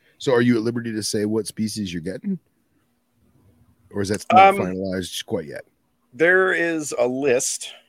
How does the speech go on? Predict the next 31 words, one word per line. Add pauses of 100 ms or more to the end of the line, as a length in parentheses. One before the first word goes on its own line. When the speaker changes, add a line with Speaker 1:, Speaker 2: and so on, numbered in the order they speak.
(440)
Speaker 2:
Uh,
it
would, (220)
it's,
for
me,
it's, (200)
it's
just
gonna
be
stuff
to
do
shows.
So (400)
different (100)
Speaker 1:
Yeah.
Speaker 2:
colubrids, (100)
uh, (500)
rainbow
boa
type
things,
ju-, (180)
just
that
Speaker 1:
Okay.
Speaker 2:
kind
of
stuff.